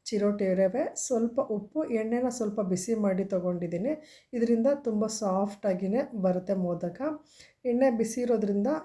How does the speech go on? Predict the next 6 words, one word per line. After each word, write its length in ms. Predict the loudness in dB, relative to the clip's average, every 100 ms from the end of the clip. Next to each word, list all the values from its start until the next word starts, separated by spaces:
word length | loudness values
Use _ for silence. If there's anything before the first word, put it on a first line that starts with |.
| -8
ಸ್ಪೂನಲ್ಲಿ 600 | -10 -4 0 2 4 4 2
ಚೆನ್ನಾಗಿ 480 | 0 0 2 2 2
ಮಿಕ್ಸ್ 320 | 2 0 -4 -2
ಮಾಡ್ಕೊಳ್ಳಿ. 560 | 0 0 -2 0 0 -2 -6 -20 _ _ _ _ _
ಸ್ವಲ್ಪ 340 | -4 0 0 2
ಎಣ್ಣೆ 240 | 2 4